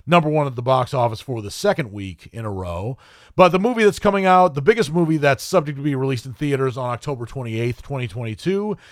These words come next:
is a movie that's called Prey for the Devil, and Prey is spelled P R E Y, as in the opposite of Predator. And it's a movie about a nun who prepares to perform an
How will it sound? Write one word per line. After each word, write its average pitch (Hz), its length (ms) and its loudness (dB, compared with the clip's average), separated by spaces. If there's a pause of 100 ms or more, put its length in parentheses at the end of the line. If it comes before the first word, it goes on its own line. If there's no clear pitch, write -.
(180)
is 165 120 0
a 190 60 2
movie 220 220 0
that's 202 180 2
called 180 380 4
Prey 233 340 0
for 196 180 -4
the 165 120 0
Devil, 101 500 2
and 127 180 -8
Prey 233 300 0
is 202 120 0
spelled 143 540 2 (280)
P 214 240 -6
R 175 300 8
E 160 180 -2
Y, 123 580 2
as 127 200 0
in 131 200 -4
the 123 120 -2
opposite 135 520 0
of 117 460 0
Predator. 73 580 -2 (560)
And 196 160 4
it's - 140 0
a 196 60 4
movie 214 280 0
about 165 300 8
a 127 80 0
nun 151 480 2
who 151 160 2
prepares 190 520 -2
to 175 100 -10
perform 147 680 2
an 131 160 -6